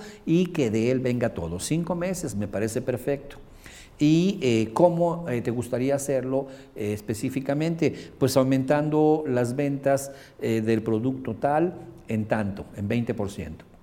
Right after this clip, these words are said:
Muy bien, aumentando las ventas de ese producto, si tú lo logras, eh, lograrás esto, sí, perfecto, excelente. Entonces ahora tenemos un coaching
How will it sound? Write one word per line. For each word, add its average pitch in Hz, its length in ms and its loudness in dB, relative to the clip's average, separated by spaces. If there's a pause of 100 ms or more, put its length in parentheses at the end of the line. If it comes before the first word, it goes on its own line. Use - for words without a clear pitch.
Muy 95 200 -6
bien, 143 220 -4 (260)
aumentando 107 560 2
las 104 160 0
ventas 117 360 0
de 101 100 0
ese 107 160 -4
producto, 113 600 -2 (260)
si - 200 -6
tú 113 160 -4
lo 117 120 0
logras, 110 480 0
eh, 92 300 -6
lograrás 95 420 -2
esto, 117 240 -4
sí, 160 160 -2
perfecto, 113 640 -6
excelente. 117 600 -4 (300)
Entonces 120 520 -2
ahora 113 560 0
tenemos 110 400 -2
un 113 80 0
coaching 90 400 -4